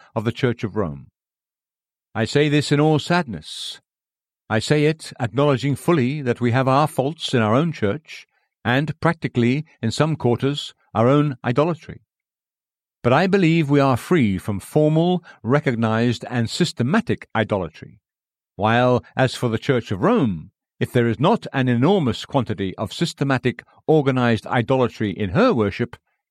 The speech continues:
I frankly confess I do not know what idolatry is. To my mind, it is idolatry to have images and pictures of saints in churches and to give them a reverence for which there is no warrant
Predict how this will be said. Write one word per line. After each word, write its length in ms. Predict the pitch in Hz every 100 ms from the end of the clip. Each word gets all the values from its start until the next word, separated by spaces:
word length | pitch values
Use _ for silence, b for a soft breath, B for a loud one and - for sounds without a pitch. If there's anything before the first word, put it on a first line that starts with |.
| _
I 120 | 101
frankly 400 | 104 151 139 -
confess 640 | 120 123 - 147 - - - _
I 120 | 110 107
do 140 | 123
not 200 | 117 107
know 260 | 151 139 95
what 360 | 78 120 104 - -
idolatry 640 | 107 113 98 - 90 82
is. 480 | 110 73 - - - _ _ _ _ _ _ _ _ _ _ _ -
To 80 | 160
my 180 | 214 247
mind, 560 | 135 139 156 156 160 - -
it 120 | 147
is 160 | 160
idolatry 840 | 151 139 147 120 92 - 95 107 110 -
to 80 |
have 200 | 117 127 -
images 500 | 170 180 165 185 156 -
and 220 | 131 120
pictures 380 | 180 170 147 127
of 120 | 104
saints 520 | - 131 82 - - -
in 180 | 170 170
churches 680 | - 107 87 98 107 123 - b b b -
and 140 | 127
to 80 | 127
give 240 | 117 185 151
them 220 | 139 139
a 120 | 123
reverence 540 | 113 160 139 107 101 -
for 120 | 127
which 200 | 131 -
there 140 | 120
is 120 | 113 101
no 220 | 135 165
warrant 560 | 147 131 104 123 -